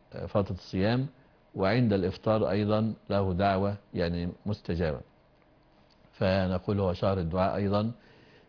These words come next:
آه، شهر ال-، العمرة، آه، كما قال النبي صلى الله عليه وسلم، آه، "عمرة في رمضان تعدل حجة"، وفي الحديث الآخر: "كحجة معي"، يعني حجة مع النبي الكريم صلى الله عليه وسلم.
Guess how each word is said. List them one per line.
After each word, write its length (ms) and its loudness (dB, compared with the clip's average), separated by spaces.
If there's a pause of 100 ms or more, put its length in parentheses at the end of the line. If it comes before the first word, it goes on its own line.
(120)
آه، 540 0
شهر 360 2
ال-، 960 0
العمرة، 440 0 (560)
آه، 260 0
كما 280 0
قال 240 2
النبي 240 0
صلى 220 -4
الله 160 2
عليه 100 0
وسلم، 80 -6 (540)
آه، 300 0
"عمرة 260 0
في 340 -2
رمضان 440 0
تعدل 380 0
حجة"، 380 -2 (720)
وفي 260 -2
الحديث 320 -2
الآخر: 300 0
"كحجة 560 -2
معي"، 360 0
يعني 200 -4
حجة 300 -2
مع 180 -2
النبي 280 -2
الكريم 340 -2
صلى 100 -8
الله 120 -4
عليه 100 -4
وسلم. 300 -2